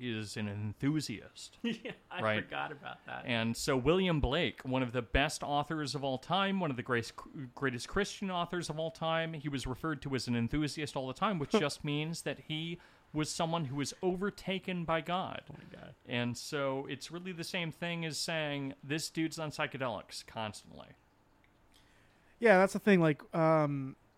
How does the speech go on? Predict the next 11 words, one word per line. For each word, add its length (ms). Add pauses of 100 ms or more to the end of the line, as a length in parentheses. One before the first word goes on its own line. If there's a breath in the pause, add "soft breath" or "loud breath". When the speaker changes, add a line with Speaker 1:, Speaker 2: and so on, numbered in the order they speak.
(100)
Speaker 3:
like 100
I 40
was 120
saying, 480 (920)
with 160
all 160
these 140
people 560 (200)
trying 340
this 180
new, 440